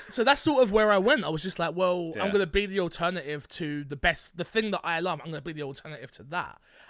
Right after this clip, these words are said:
Speaker 1: and
Speaker 2: Hmm.
Speaker 1: I'm gonna be the alternative to that, but I'm gonna be myself still." That's the one thing I also notice a lot with people is,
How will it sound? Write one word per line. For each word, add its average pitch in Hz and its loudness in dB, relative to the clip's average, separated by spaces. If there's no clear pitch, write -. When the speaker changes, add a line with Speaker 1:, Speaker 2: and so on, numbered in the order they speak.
Speaker 1:
and 190 2
Speaker 2:
Hmm. 101 -8
Speaker 1:
I'm 87 -10
gonna 202 -2
be 254 -4
the 254 -8
alternative 240 -2
to 170 -10
that, 147 -6
but 180 -6
I'm 175 -6
gonna 196 2
be 185 0
myself 160 -2
still." - -14
That's 226 6
the 247 0
one 220 0
thing 185 -8
I 165 0
also 165 -2
notice 139 -10
a 127 -10
lot 151 -6
with 131 -14
people 131 -8
is, 143 -8